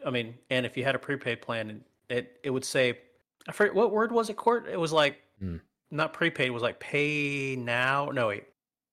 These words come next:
Speaker 1: They worded it really weird about, like, con-,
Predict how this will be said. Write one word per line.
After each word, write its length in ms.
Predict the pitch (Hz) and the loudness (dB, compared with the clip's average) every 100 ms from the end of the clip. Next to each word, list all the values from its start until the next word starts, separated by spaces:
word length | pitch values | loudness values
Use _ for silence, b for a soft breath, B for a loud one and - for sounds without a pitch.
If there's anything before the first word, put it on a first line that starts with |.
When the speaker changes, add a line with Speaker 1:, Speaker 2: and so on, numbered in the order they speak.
| - | 0
Speaker 1:
They 120 | 147 | 2
worded 380 | 143 180 208 170 | 4 4 6 4
it 60 | |
really 360 | 131 135 165 151 | 4 2 2 2
weird 300 | 127 139 127 | 2 2 2
about, 240 | - 113 | 0 0
like, 240 | 123 117 117 - | 0 -2 -2 -8
con-, 260 | - 135 | -2 -2